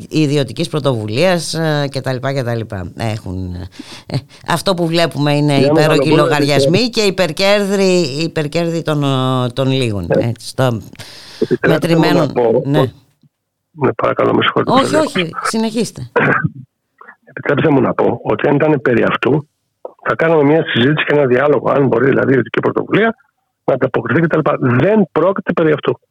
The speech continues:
Speaker 2: Δεν πρόκειται περί αυτού. Πρόκειται περί παράδοσης υπηρεσιών
Speaker 1: Μμμ.
Speaker 2: που με μεγάλη επιτυχία επί σειρά ετών ανταποκρίνεται η δημόσια εδαπ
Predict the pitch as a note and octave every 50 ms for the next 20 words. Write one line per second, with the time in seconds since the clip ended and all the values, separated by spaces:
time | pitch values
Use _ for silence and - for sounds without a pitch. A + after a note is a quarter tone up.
0 | _ _ _ _ _ _ _ - D#3 G3+ G3 F#3 F#3+ E3+ C3 - - - - -
1 | - - - - - - _ _ _ _ - - - - - _ _ - C3+ D#3+
2 | G3 G#3 F#3+ - F#3 C#3+ - D3 C#3 C#3+ C#3 C#3 - - C#3+ C#3 C#3 C#3 C3+ C#3+
3 | D3 D3+ D#3 D3+ C#3+ D#3 D#3+ - - F#3+ G#3 F#3+ - - - _ _ D3+ D3+ D3
4 | C#3+ E3 D#3 D3+ D3+ C#3+ - B2 E3+ E3+ F#3+ G3 F#3+ E3 C3 A#2 - - - -
5 | - C3+ C3+ G#2+ F#2+ A2 D3 D3+ D3+ D3+ D3 D3 C#3+ C3+ D#3 F3 F#3+ F#3+ G3 F#3+
6 | F3+ - E3 D#3 - D#3 C#3 - F3+ F#3+ F#3+ F#3 F3+ - G3 - - E3 F3 F#3
7 | E3+ D#3+ - F#3 F#3 F3 C#3+ A2+ - _ _ - - - _ _ _ _ _ _
8 | - C#3+ D3 D#3+ C#3 - C#3+ B2+ - F#3 G3 F#3+ F3+ D3+ B2+ B2 A2+ - - -
9 | D#3+ D3+ D3 D#3 D#3+ D#3+ F#3 F#3+ E3 - - D3 C#3+ C#3 C#3 F3+ G#3 A3+